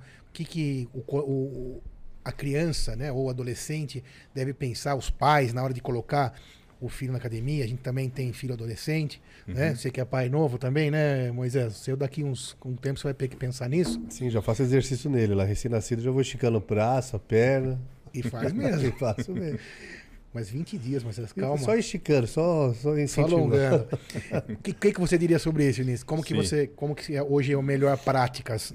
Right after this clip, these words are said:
Speaker 2: É.
Speaker 1: as melhores práticas nessa situação?
Speaker 2: Vocês vão, vão ter que trazer o Muzi aqui pra falar coisa bem mais avançada sobre esse tema, mas eu vou, vou dar a, a, o meu aspecto sobre
Speaker 1: Você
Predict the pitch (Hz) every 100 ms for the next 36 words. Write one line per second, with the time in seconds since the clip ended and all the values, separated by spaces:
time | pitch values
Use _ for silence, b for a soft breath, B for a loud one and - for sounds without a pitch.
0 | - 101 95 127 135 139 135 - 139 131
1 | - 123 120 117 120 - 117 - 98 101
2 | 98 98 117 127 117 104 113 - 117 -
3 | 113 110 113 110 113 110 110 120 110 110
4 | 107 107 113 107 101 92 110 123 113 110
5 | 113 113 107 107 - 104 104 107 104 107
6 | - - 120 120 110 107 110 113 98 101
7 | 101 110 110 107 104 98 - 101 101 113
8 | 117 - 107 107 - 113 104